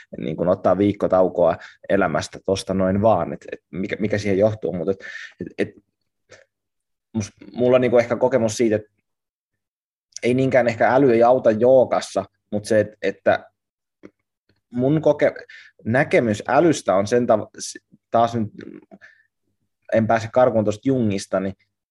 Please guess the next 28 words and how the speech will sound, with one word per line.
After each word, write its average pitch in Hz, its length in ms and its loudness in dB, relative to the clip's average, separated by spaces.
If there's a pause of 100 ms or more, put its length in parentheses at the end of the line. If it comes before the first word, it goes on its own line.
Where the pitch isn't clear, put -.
(1120)
et 113 160 -2
äly 127 260 4
ei 117 120 4
ole 117 80 2
me-, 120 180 0
myöskään 120 340 0
meidän 113 200 0
kontrollissa 101 720 -2
sillä 101 240 -4
tavalla, 95 300 2
että - 120 -6
se, 104 180 0 (120)
se 104 300 0 (2250)
älyn 120 460 2 (360)
s-, - 920 -20
sivutuotteena 110 920 0
on 107 120 0
semmoinen 110 220 0
jatkuva 117 460 0
uuden 104 420 0
etsiminen, 85 800 -6 (340)
että - 160 -12
se - 120 -2
äly 120 340 2
hakee 113 540 -2
niin 101 240 -4
kuin 101 280 -6 (100)
uutta 110 480 -2